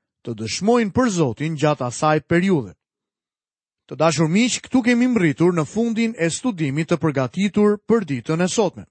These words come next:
Ju kujtoj që vazhdimin e studimit ton në librin e zbulesës në kapitullin e shtatë, do ta nisim sërish në emisionin e ardhshëm.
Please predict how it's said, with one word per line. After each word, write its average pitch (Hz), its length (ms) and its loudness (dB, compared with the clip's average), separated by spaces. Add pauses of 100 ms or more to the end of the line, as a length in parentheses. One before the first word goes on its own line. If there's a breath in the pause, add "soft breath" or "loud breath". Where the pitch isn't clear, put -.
(600)
Ju 175 160 -6
kujtoj 240 320 2
që 233 80 4
vazhdimin 226 560 2
e 190 160 0
studimit 202 560 -2
ton 127 220 -2 (840)
në 113 100 -10
librin 190 320 0
e 196 80 2
zbulesës 185 640 0
në 175 140 -6
kapitullin 190 580 0
e 220 80 0
shtatë, 131 380 0 (460)
do 104 100 -10
ta 117 100 -4
nisim 190 320 0
sërish 175 440 2
në 170 100 2 (100)
emisionin 147 640 -2
e 170 80 -4
ardhshëm. 190 400 0